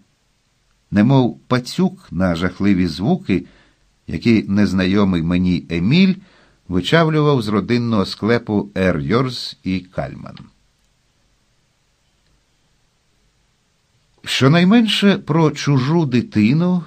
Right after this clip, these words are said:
чужого чоловіка, чужого собаку та сарабанду для струнного оркестру та фортепіано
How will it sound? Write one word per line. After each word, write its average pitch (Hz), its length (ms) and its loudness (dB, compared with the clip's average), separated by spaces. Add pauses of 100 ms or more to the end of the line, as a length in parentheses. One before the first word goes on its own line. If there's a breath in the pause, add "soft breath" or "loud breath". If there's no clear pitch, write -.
чужого 107 500 0
чоловіка, 104 880 -2 (100)
чужого 98 440 -2
собаку 107 600 -2
та 156 180 -2
сарабанду 123 800 0
для 139 220 -2
струнного 139 720 -4
оркестру 135 640 -6
та 127 180 -4
фортепіано 135 920 -4